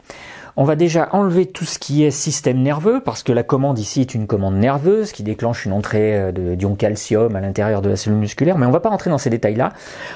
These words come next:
On imagine que, pff, on enlève le muscle, on le met, euh, dans de l'alcool, dans du glycérol, et on fait une expérience in vitro. Et alors là, pour déclencher la contraction du muscle, eh bien,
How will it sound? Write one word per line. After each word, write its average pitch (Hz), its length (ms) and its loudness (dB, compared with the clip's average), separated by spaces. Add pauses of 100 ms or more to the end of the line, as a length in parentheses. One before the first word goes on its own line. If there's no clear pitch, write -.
On 131 80 4
imagine 180 380 2
que, 131 80 0
pff, - 340 -4 (140)
on 139 160 2
enlève 180 300 2
le 120 80 0
muscle, 220 420 -2 (600)
on 147 120 4
le 156 160 4
met, 147 420 2
euh, 101 520 0
dans 143 300 0
de 117 80 0
l'alcool, 113 520 0
dans 104 120 0
du 104 120 -2
glycérol, 131 640 0 (300)
et 123 120 4
on 131 120 2
fait 196 480 0
une 127 100 2
expérience 135 720 -2
in 185 160 4
vitro. 139 480 -2 (720)
Et 117 80 4
alors 170 200 2
là, 185 280 0
pour 135 140 -2
déclencher 185 800 0
la 107 140 0
contraction 135 440 0
du 151 140 4
muscle, 202 420 0
eh 135 80 -2
bien, 180 160 4